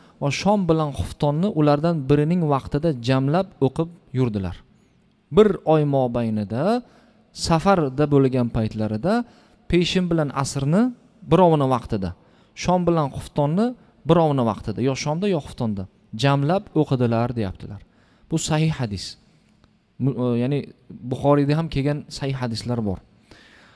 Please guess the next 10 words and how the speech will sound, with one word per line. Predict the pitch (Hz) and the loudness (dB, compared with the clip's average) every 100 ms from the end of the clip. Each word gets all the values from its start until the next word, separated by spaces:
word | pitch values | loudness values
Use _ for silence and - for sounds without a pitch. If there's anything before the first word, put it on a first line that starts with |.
| _ _ _ _ _ - | _ _ _ _ _ -4
Endi | 156 170 | 0 4
bu | 185 170 | 4 4
haqida | 165 175 180 | 2 0 0
inshaalloh | 160 - 165 165 | 0 0 2 2
mu-, | 156 - 147 | 0 -2 -4
mumkin | 143 165 151 | -2 -4 -2
namozdan | 147 147 139 156 147 - | 2 2 2 0 -2 -8
so'ng | - 160 151 131 | -2 0 0 0
biroz | 139 139 | 2 2
bahslashamiz. | 120 135 117 139 127 127 147 | 2 0 0 -4 -2 -2 -2